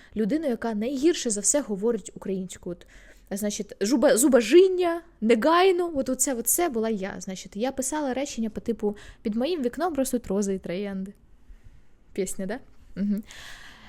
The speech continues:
І, значить, я розуміла, що мені треба її покращувати, але не розуміла, як, бо я жила в російськомовному регіоні, і якби не було того, хто би мені якось допоміг або підтримав. Ну, тобто,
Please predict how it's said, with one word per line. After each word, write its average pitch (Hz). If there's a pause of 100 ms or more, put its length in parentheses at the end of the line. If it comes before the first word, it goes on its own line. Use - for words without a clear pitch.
(140)
І, 262
значить, 285
я 285
розуміла, 294
що 214
мені 220
треба 214
її 196
покращувати, 196 (120)
але 254
не 233
розуміла, 262
як, 208
бо 214
я 285
жила 220
в 208
російськомовному 214
регіоні, 208 (480)
і 226
якби 214
не 220
було 240
того, 220
хто 220
би 202
мені 208
якось 196
допоміг 214
або 202
підтримав. 185
Ну, 294
тобто, 185